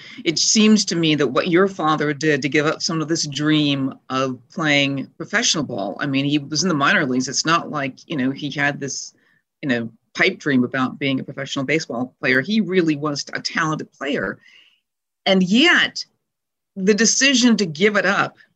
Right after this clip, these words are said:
to be the family man, provide for his family, didn't seem to be a hard decision. And yet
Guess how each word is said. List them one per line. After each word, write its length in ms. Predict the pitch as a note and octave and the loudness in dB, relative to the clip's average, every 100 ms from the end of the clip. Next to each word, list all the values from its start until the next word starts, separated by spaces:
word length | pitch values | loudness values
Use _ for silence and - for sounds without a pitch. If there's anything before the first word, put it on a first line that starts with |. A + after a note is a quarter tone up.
| _ _ _ _ _ - | _ _ _ _ _ -6
to 80 | G#3+ | -6
be 520 | D#3+ G3 F#3+ F#3 F3 E3 | 0 2 4 4 2 -2
the 80 | F3 | -6
family 320 | F#3+ F#3+ G3 | 0 0 2
man, 180 | E3 D3 | 2 0
provide 420 | E3 D3+ E3+ G3+ | 0 2 2 2
for 100 | F#3+ | 0
his 160 | F#3+ D3+ | -4 -4
family, 440 | F#3 F#3+ G3 D#3 | 0 2 2 0
didn't 320 | - A3 A#3 B3+ | -2 -2 0 0
seem 240 | B3 G#3+ | 2 2
to 60 | F#3 | 2
be 160 | F#3 | 0
a 40 | F#3 | 0
hard 340 | - F#3 F3+ | 0 0 0
decision. 440 | E3+ - A#3+ G#3+ | -2 -4 -2 0
And 100 | F3 | 0
yet 160 | E3+ | -2